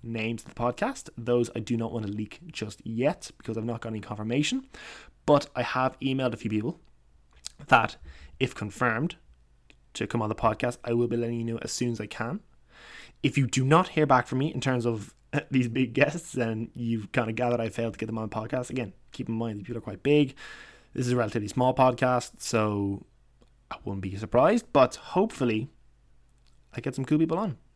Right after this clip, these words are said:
and I'll let you guys know as soon as I do, okay? So, thank you so much for tuning into episode sixteen of the Coach by Dan podcast. If you have any questions on anything I discussed within this episode, please get in touch. Again,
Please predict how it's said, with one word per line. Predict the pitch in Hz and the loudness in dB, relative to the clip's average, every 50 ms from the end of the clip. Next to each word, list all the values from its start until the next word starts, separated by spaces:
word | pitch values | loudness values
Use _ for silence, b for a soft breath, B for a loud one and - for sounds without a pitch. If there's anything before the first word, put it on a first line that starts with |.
| _ _ - | _ _ -8
and | 117 117 | -4 -2
I'll | 117 | 0
let | 120 123 127 | 0 0 0
you | 131 | 0
guys | 127 127 123 | 0 2 2
know | 123 123 117 117 | 2 0 0 -2
as | - 113 110 - | -4 -6 -8 -6
soon | - 110 | -4 -4
as | 107 - | -4 -4
I | - | -6
do, | - - - - _ - - - | -6 -8 -12 -14 _ -20 -14 -8
okay? | 120 - 156 185 190 - - - - - _ _ _ _ _ _ _ _ _ _ _ _ _ - - - - | 2 2 2 2 2 -4 -12 -20 -20 -20 _ _ _ _ _ _ _ _ _ _ _ _ _ -16 -16 -14 -6
So, | - - 180 151 - - - - B B B B B B B B B B B B B B B B B B _ - - _ _ _ _ _ - | 4 6 6 6 6 2 -12 -20 B B B B B B B B B B B B B B B B B B _ -20 -20 _ _ _ _ _ 2
thank | - 175 190 180 | 4 4 6 6
you | 190 | 4
so | - - - 160 147 | 4 6 6 6 6
much | 127 113 135 - - - _ _ _ - - _ | 6 2 0 -2 -6 -14 _ _ _ -20 -14 _
for | - 123 | -2 -2
tuning | - - - 139 135 131 | 0 4 2 4 4 4
into | 127 - - - 139 | 0 0 0 0 0
episode | 127 - 139 127 123 120 | 2 2 2 2 2 2
sixteen | - - 120 - - 113 107 117 117 - - | 2 -2 -2 0 0 0 0 0 -2 -6 -14
of | - - | -16 -8
the | - 110 | -8 -6
Coach | - - 110 110 - | -2 -2 -2 -2 -2
by | - 117 | -2 -4
Dan | 110 107 104 | -4 -4 -6
podcast. | - 110 104 104 - - - 143 151 - - _ - - | -4 -4 -4 -4 -4 -6 -6 -6 -6 -8 -12 _ -4 0
If | 156 175 175 - | 0 0 2 2
you | 185 175 | 4 4
have | 156 - - - | 2 2 0 -4
any | 147 151 160 165 156 | -2 0 0 0 0
questions | - - 135 127 123 - - 123 120 113 | 2 4 4 4 4 2 -2 -4 -2 -2
on | 113 117 - | -4 -4 -6
anything | - - 120 123 127 120 127 123 - | -4 -4 -4 -4 -2 -2 -4 -4 -4
I | 117 | -4
discussed | 117 113 - - 123 113 - - - | -6 -6 -4 -2 -2 -2 -2 -4 -4
within | 123 120 113 - 127 143 143 | -4 -4 -2 -2 -2 0 0
this | 123 113 - | 0 0 -2
episode, | 117 110 90 - - 123 - 151 147 - | -4 -6 -6 -4 -2 -2 -2 -2 -4 -8
please | - - - 127 131 147 147 147 | -12 -8 -2 4 4 4 4 4
get | 120 - | 0 -6
in | 110 110 | -6 -8
touch. | - - 123 165 - - - - - _ _ _ _ _ _ _ - | -8 -6 -6 -6 -4 -6 -10 -10 -14 _ _ _ _ _ _ _ -4
Again, | 120 131 127 220 | -2 -2 -2 -2